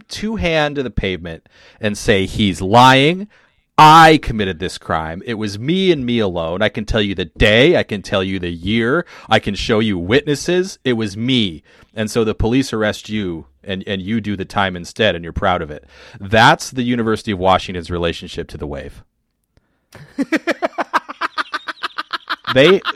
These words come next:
Speaker 1: they have had a chance from this Crazy Ken guy. Was that, is that his name with a K? Crazy with a K, who, who claims he invented it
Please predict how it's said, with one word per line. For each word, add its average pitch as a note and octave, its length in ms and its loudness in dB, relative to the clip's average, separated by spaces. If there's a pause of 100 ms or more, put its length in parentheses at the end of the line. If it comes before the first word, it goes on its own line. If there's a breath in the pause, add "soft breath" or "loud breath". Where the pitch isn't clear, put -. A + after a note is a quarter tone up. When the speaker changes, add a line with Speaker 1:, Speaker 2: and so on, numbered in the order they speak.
(140)
Speaker 1:
they F#3 220 6
have E3 160 2
had C#3+ 220 4
a C#3 40 -2
chance G2+ 480 -2
from G2 220 -6
this G2 180 -6
Crazy A#2+ 440 0
Ken G#2+ 360 0
guy. A2 480 2 (100)
Was A2 200 -6
that, A2 120 -2
is A2 100 -6
that A2+ 140 0
his G2+ 140 -6
name A2 160 -4
with G#2+ 140 -2
a G2 40 -8
K? G2+ 400 2
Crazy G#2 360 -4
with G#2 140 -4
a F#2+ 40 -6
K, F#2 460 -4 (560 soft breath)
who, A2+ 240 -4
who A#2+ 140 -8
claims C#3+ 420 0
he C3+ 440 2
invented G#2+ 480 -2
it G2+ 220 -2